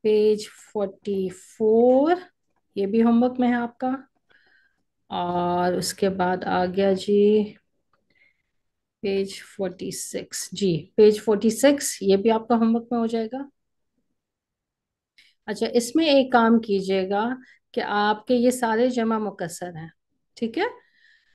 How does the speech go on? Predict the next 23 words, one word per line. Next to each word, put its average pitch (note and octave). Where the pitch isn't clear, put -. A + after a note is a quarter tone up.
ये B3+
सारे C4
जमा G#3+
मुकस्सर A3+
हैं, C#4+
इनका B3+
आप C4
साइड A3+
पे C4+
यहाँ A3+
पे C4+
मुफरद A#3+
भी G#3+
लिखिए, F3
औलाद, A3
वलद, G#3
कुतुब, C4
किताब, G#3+
ताकि A#3
याद A#3+
हो A3
जाए G3
आपको, F3